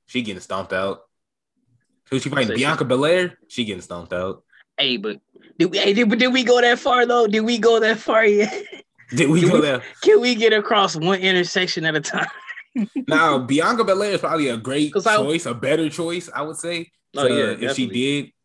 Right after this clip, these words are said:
Speaker 1: go after, well, I think she has no choice 'cause she's a SmackDown. So, but
Speaker 2: I just can't see, like, you know, I, I don't know.
Speaker 1: I got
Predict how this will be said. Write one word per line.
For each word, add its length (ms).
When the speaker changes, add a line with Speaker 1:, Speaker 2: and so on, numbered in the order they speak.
Speaker 1:
go 160
after, 400
well, 160
I 60
think 160
she 80
has 140
no 100
choice 420
'cause 220
she's 200
a 40
SmackDown. 640
So, 300
but 340
Speaker 2:
I 100
just 240
can't 200
see, 200
like, 320
you 160
know, 340
I, 120
I 60
don't 180
know. 180
Speaker 1:
I 160
got 360